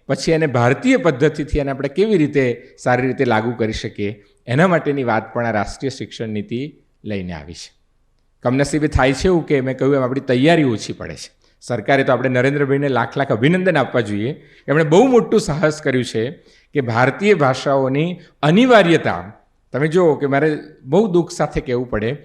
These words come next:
કે આપણે જે યુનિવર્સિટીઓમાં ભણ્યા, અમે તો ગુજરાત યુનિવર્સિટીમાં અહીંયા ભણ્યા, તો અમારે ગુજરાત યુનિવર્સિટીમાં ગુજરાતી માધ્યમ નહોતું.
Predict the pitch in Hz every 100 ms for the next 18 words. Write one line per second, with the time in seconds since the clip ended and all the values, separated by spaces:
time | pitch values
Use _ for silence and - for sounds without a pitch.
0 | - _ - 139 131 165 147 110 180 233
1 | 185 165 165 151 156 135 143 135 120 101
2 | 113 117 76 - _ _ _ 117 113 127
3 | 135 135 123 135 180 170 156 147 143 147
4 | 135 131 120 120 117 107 156 110 107 -
5 | - _ - 139 135 143 135 127 180 185
6 | 170 165 160 139 156 151 135 120 147 147
7 | 127 104 95 113 127 120 104 98 - 82